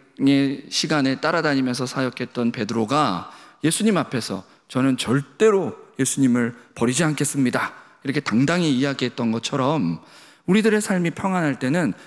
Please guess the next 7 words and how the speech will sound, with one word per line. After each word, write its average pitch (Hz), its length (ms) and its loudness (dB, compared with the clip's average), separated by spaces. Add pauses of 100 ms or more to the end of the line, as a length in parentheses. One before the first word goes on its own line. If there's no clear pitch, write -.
(120)
다 156 340 0
그럴 156 200 0
수 143 160 -2
있을 120 200 -6
것처럼 110 460 -6
생각이 123 560 -2 (280)
들어요. 85 420 -14